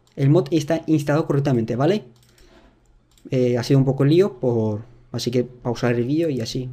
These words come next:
¿no? Login, pantalla grande. Bien, una vez estemos aquí dentro, sin player, crear mundo, creativo y rápido, para mostraros que el mod está instalado correctamente.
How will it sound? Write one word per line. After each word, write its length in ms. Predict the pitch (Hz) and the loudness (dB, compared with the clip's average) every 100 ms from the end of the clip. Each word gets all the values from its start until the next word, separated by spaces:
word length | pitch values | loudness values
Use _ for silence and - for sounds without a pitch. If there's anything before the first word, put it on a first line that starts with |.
| - | -12
¿no? 160 | - 139 - - _ - | -10 -10 -12 -20 _ 0
Login, 340 | 156 175 190 - _ _ _ _ _ - | 2 4 0 -4 _ _ _ _ _ -16
pantalla 260 | 120 120 123 | -10 -4 0
grande. 440 | 143 175 185 185 - _ _ _ _ _ _ _ _ _ _ _ _ _ _ _ _ | 2 2 2 0 -12 _ _ _ _ _ _ _ _ _ _ _ _ _ _ _ _
Bien, 240 | 165 170 143 | 4 4 6
una 120 | 190 | 2
vez 120 | 202 196 | 2 0
estemos 320 | - 165 156 | 2 2 2
aquí 180 | 143 139 | 0 2
dentro, 600 | 131 175 156 170 185 - _ _ _ | 6 6 6 2 0 -10 _ _ _
sin 200 | - 127 | -6 -4
player, 320 | 117 151 165 - | 0 0 -2 -2
crear 180 | 135 | -2
mundo, 420 | 123 156 175 185 180 - | 0 2 2 0 -4 -16
creativo 760 | - 117 - 170 170 175 185 - _ _ _ _ - _ | -12 -12 0 2 2 0 -4 -8 _ _ _ _ -20 _
y 140 | - 214 | -2 0
rápido, 440 | 120 147 170 214 - | 0 0 0 -2 -10
para 300 | 135 123 123 | -6 -4 -4
mostraros 540 | 123 127 - 135 127 | -4 -4 -2 -2 0
que 80 | - | 2
el 60 | 131 | 2
mod 160 | 135 139 | 2 -2
está 240 | 139 131 | -2 0
instalado 320 | 127 131 120 | 0 0 -2
correctamente. 640 | - 117 120 127 175 220 | -2 -2 -2 0 0 -2